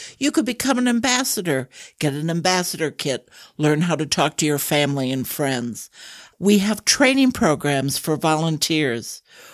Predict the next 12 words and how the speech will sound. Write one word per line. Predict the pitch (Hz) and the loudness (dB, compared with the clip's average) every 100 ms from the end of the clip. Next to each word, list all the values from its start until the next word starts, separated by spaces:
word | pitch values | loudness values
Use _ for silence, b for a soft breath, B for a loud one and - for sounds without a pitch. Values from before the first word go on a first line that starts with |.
| B | B
We | - 185 185 | 0 2 2
had | 185 180 165 - | 2 2 2 -2
a | - | -4
delightful, | 165 180 156 147 160 208 226 - - 139 120 127 B B - | -2 -2 0 0 2 2 2 -4 2 4 4 0 B B -6
for | - 170 | 0 2
our | 156 | 2
ambassadors, | 147 143 151 143 - 156 139 135 135 - B B B | 0 0 0 0 0 -2 -2 0 -2 -6 B B B
evening | 190 208 196 190 185 170 160 - | 2 2 2 0 -2 -4 -6 -4
of | 160 151 147 147 - b b b - | 0 0 0 -6 -18 b b b -10
Craft | - 247 294 294 - 196 | -2 2 2 0 -4 -2
Your | 175 160 | 0 0
Liberation | 151 180 185 202 175 143 - - 117 92 | 2 2 4 4 4 4 4 2 0 -10